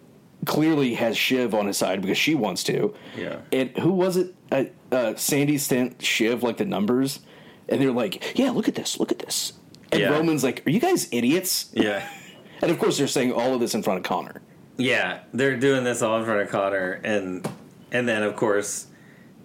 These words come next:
Speaker 2: Connor calls Logan and tells him where they're at when they go to the karaoke bar. And then another interesting thing, and then when they're at the karaoke bar, or no, was this at the, this was the rehearsal dinner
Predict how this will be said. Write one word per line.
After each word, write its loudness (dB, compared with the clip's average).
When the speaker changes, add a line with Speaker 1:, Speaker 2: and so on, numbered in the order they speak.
Speaker 2:
Connor 0
calls -2
Logan -2
and -8
tells -4
him -8
where -6
they're -4
at -4
when -2
they -6
go -4
to -4
the -4
karaoke -2
bar. -2
And 2
then 0
another 2
interesting -2
thing, -4
and 0
then 0
when 0
they're 2
at -2
the -12
karaoke -2
bar, -2
or 0
no, 0
was -4
this -4
at -2
the, -4
this -4
was -2
the 0
rehearsal -2
dinner -4